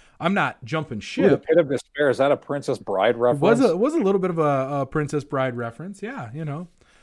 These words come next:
Speaker 1: Uh, you know, because, you know, this, with this football team, we go through all of this horribleness because of Twoo Love, you know. This, this is why we're here. So, you know, just saying.
Speaker 2: There, the offense is mostly dead.
Speaker 1: <laughs> Mostly, yes, the offense is mostly
Speaker 2: Not
Speaker 1: dead.
Speaker 2: completely dead.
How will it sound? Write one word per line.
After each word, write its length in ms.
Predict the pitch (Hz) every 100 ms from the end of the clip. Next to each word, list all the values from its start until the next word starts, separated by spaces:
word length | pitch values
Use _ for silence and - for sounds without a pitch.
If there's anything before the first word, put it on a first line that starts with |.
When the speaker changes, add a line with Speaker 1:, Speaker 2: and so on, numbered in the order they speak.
| _ _
Speaker 1:
Uh, 280 | 143 143 135
you 120 | 151 220
know, 160 | 160
because, 400 | 175 190 208 180
you 80 | 214
know, 160 | 151 175
this, 280 | 175 -
with 180 | 180 175
this 280 | 175 170 - _
football 360 | - 180 160 156
team, 400 | 156 147 165 160
we 120 | 143
go 160 | 147 147
through 220 | - 135
all 160 | 135 139
of 80 |
this 260 | 131 127 - -
horribleness 560 | 156 156 139 123 123
because 320 | - 139 135
of 100 | 135
Twoo 280 | - 151 160
Love, 420 | 120 107 180 - -
you 80 | 147
know. 260 | 120 143 - _ _ _ _ _ _
This, 220 | 135 131 _
this 160 | 127 139
is 140 | 135
why 160 | 131 131
we're 160 | 147
here. 300 | 127 107 135 -
So, 440 | - 135 117 107 - _ _ _ _ _ -
you 80 | 156
know, 220 | 123 123 - -
just 180 | 147
saying. 300 | - 131 131 - _ _ _
Speaker 2:
There, 260 | 175 175 - -
the 120 | 160
offense 400 | 180 180 208 147
is 120 | 151
mostly 760 | 120 131 147 - 175 _ 113 104
dead. 360 | 101 92 82 -
Speaker 1:
<laughs> 540 | - 170 - 233 - 220
Mostly, 360 | - - 196 -
yes, 200 | 156 -
the 140 | 180
offense 240 | 214 240 226
is 120 | 214
mostly 340 | 262 269 156
Speaker 2:
Not 100 | 185
Speaker 1:
dead. 180 | 202 160
Speaker 2:
completely 580 | 139 - 170 160 131 110
dead. 320 | 98 85